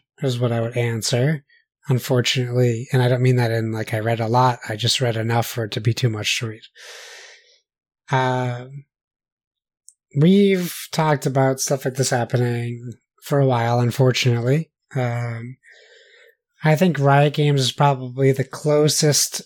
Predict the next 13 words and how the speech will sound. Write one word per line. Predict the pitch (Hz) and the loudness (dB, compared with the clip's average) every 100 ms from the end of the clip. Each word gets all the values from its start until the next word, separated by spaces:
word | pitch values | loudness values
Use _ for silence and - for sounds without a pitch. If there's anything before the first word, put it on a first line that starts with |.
| - | -8
that | 147 143 _ _ _ - | -4 -4 _ _ _ -4
we've | 147 147 | 0 0
had, | - 135 135 127 123 - _ _ _ _ _ _ _ _ 135 | 0 0 0 -2 -6 -12 _ _ _ _ _ _ _ _ -2
uh, | 127 123 123 - _ | 0 2 0 -6 _
something | 147 - - 135 139 120 | -8 -4 0 0 2 -2
come | - 156 175 196 202 - | 0 2 2 -2 -8 -6
to | - 139 | -2 0
this | 127 135 | 2 0
degree | - 123 123 127 123 131 | 0 -2 0 0 2 2
of | 131 139 - - _ - - - - - - - - _ _ _ _ _ - - - - | 0 -2 -8 -14 _ -20 -20 -20 -20 -20 -20 -20 -20 _ _ _ _ _ -18 -16 -12 -2
harassment, | 123 127 127 123 135 127 120 | 2 2 2 0 -4 -4 -4
discrimination, | 117 - 127 120 117 - 120 117 131 | -2 0 2 2 0 0 -2 -2 -4
or, | 131 131 - 127 | -4 -4 -2 -2